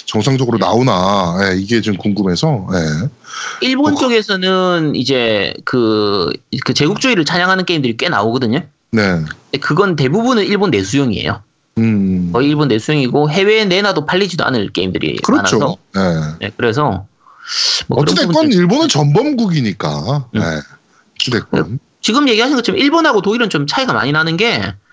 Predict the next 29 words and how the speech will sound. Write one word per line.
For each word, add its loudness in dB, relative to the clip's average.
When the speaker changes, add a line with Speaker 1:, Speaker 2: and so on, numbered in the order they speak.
Speaker 1:
음. -4
Speaker 2:
독일은 2
자기들의 0
잘못을 0
확실하게 -2
인정하죠. 0
Speaker 1:
아, 0
그럼요. 0
네. -2
Speaker 2:
네, 0
확실하게 -2
인정하고 0
이 -8
독일 2
내에서 2
나치가 0
설 0
자리가 0
없어요. -2
Speaker 1:
그렇죠. 2
아, 2
그러니까 2
네오나치나 2
이런 2
게 -2
오히려 2
미국에 0
있잖아요. 0
Speaker 2:
그렇죠. 0